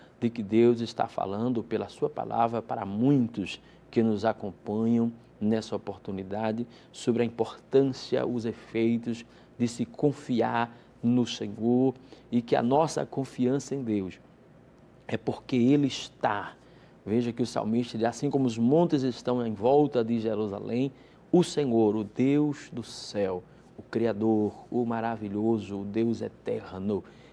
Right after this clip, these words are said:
Ele está ao redor de nós." Isso fala de cuidado, isso fala de proteção de Deus para a nossa vida.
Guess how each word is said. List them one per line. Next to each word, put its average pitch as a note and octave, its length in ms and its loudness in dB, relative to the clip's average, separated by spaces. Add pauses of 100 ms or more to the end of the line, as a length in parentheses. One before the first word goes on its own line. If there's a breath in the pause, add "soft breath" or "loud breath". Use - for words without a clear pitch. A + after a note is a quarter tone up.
Ele A2+ 200 2
está - 300 -4
ao A#2 120 0
redor G2+ 720 -4 (400)
de F#2+ 140 -6
nós." - 500 -10 (260 loud breath)
Isso A2+ 200 -4
fala A2+ 340 0
de A2 220 -2
cuidado, G2 800 -6 (300 loud breath)
isso G2+ 220 -10
fala G#2+ 500 0
de G#2 220 -6 (200)
proteção B2 920 0
de G#2 140 -4
Deus G2+ 440 -4 (300 loud breath)
para G2+ 120 -8
a F#2 40 -12
nossa G#2 320 -10
vida. - 340 -10